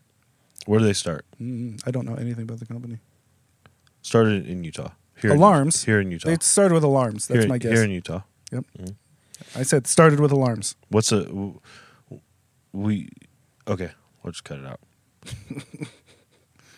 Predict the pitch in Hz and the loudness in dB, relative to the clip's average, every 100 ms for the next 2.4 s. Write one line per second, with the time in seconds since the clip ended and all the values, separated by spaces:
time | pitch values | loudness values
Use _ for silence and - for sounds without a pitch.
0 | - 104 92 87 _ - 95 92 87 - | -2 -2 -2 -8 _ -6 -4 -4 -8 -18
1 | _ _ _ _ _ _ _ _ _ _ | _ _ _ _ _ _ _ _ _ _
2 | - - 127 156 | -14 0 2 2